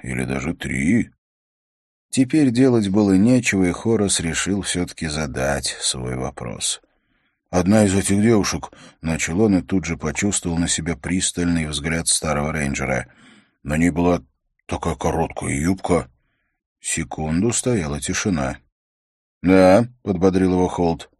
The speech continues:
Ему было интересно, куда зайдет этот разговор.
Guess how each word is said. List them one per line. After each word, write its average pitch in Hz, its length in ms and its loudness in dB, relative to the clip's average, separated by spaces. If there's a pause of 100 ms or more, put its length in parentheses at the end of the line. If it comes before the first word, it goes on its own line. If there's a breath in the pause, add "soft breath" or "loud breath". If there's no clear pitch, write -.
Ему 104 240 0
было 98 220 0
интересно, 98 600 -2
куда 82 440 -2
зайдет 76 540 -4
этот 73 240 -12
разговор. 76 600 -4